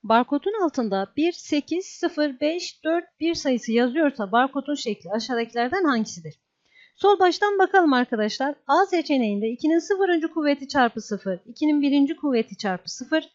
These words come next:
ikinin ikinci kuvveti çarpı bir, diğer çubukta sıfır olduğu için buradan dört gelecektir. B seçeneğine baktığımızda arkadaşlar ikinin sıfırıncı kuvveti çarpı birden bir gelecektir. Diğer çubuklar sıfır olduğu için değerimiz bir.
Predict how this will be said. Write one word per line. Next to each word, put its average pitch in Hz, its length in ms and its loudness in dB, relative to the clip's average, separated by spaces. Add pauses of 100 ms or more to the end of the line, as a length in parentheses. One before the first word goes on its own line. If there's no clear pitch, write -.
(300)
ikinin 349 340 2
ikinci 320 340 2
kuvveti 285 460 -2
çarpı 247 420 0
bir, 311 240 -4
diğer 392 200 0
çubukta 277 360 -4
sıfır 302 280 -4
olduğu 196 260 2
için 277 260 -8
buradan 349 360 2
dört 381 220 4
gelecektir. 196 600 -2 (680)
B 381 120 6
seçeneğine 359 580 4
baktığımızda 311 540 4
arkadaşlar 285 640 2 (320)
ikinin 330 500 4 (240)
sıfırıncı 370 500 2
kuvveti 302 480 0
çarpı 269 400 2
birden 233 480 0
bir 320 120 4
gelecektir. 330 640 2 (100)
Diğer 415 220 4
çubuklar 233 420 -2
sıfır 302 300 -4
olduğu 214 300 2
için 302 340 -4
değerimiz 302 580 0 (200)
bir. 220 440 0